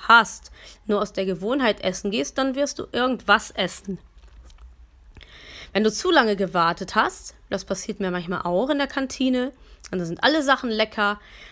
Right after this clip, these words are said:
und du wirst Suppe, Hauptgericht und Dessert nehmen und eigentlich viel zu viel essen. Und wenn du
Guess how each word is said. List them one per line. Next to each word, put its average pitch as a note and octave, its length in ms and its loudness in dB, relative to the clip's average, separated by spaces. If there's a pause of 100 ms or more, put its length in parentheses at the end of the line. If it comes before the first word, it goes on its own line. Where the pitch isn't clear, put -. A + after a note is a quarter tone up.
(160)
und G3+ 80 0
du F#3+ 100 -2
wirst G3 260 -2
Suppe, C4 460 2
Hauptgericht G#3+ 540 0
und F#3+ 160 -4
Dessert C4 340 2
nehmen B3 200 -2
und F3+ 180 -6
eigentlich F#3+ 380 -2
viel G3+ 200 -2
zu - 160 -8
viel - 380 -4
essen. - 400 -10 (2000)
Und C4+ 460 2 (1600)
wenn A#3+ 240 2
du A#3 260 -2